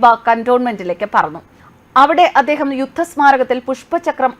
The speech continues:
അർപ്പിക്കുകയും വീരമൃത്യു വരിച്ച സൈനികർക്ക് ആദരാഞ്ജലികൾ അർപ്പിക്കുകയും ചെയ്തു. തുടർന്ന് റാലിക്കായി ശ്രീനഗറിലെ ബക്ഷി സ്റ്റേഡിയത്തിലേക്ക് പോവുകയായിരുന്നു. മൂന്നാഴ്ചക്കിടെ ഇത് രണ്ടാം തവണയാണ് മോദി ജമ്മു കാശ്മീർ സന്ദർശിക്കുന്നത്. ഫെബ്രുവരി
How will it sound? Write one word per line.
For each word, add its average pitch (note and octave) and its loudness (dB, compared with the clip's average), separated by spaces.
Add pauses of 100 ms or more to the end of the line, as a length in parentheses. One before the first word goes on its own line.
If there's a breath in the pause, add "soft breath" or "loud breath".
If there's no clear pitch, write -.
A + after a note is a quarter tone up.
അർപ്പിക്കുകയും A#3+ -2
വീരമൃത്യു C4+ -4
വരിച്ച A#3+ -2 (100)
സൈനികർക്ക് A3+ -4 (460 loud breath)
ആദരാഞ്ജലികൾ D4 4
അർപ്പിക്കുകയും F#3+ -8
ചെയ്തു. E3+ -6 (300 soft breath)
തുടർന്ന് A3+ 2 (240)
റാലിക്കായി C4+ 4
ശ്രീനഗറിലെ C4+ 0
ബക്ഷി - 0
സ്റ്റേഡിയത്തിലേക്ക് A#3+ -6
പോവുകയായിരുന്നു. F#3+ -2 (340 soft breath)
മൂന്നാഴ്ചക്കിടെ F4+ 2 (100)
ഇത് C#4+ 4
രണ്ടാം D4+ 4
തവണയാണ് C4 0
മോദി A#3+ -2
ജമ്മു B3 -2
കാശ്മീർ G#3+ -6
സന്ദർശിക്കുന്നത്. G3+ -4 (360 soft breath)
ഫെബ്രുവരി C4+ 2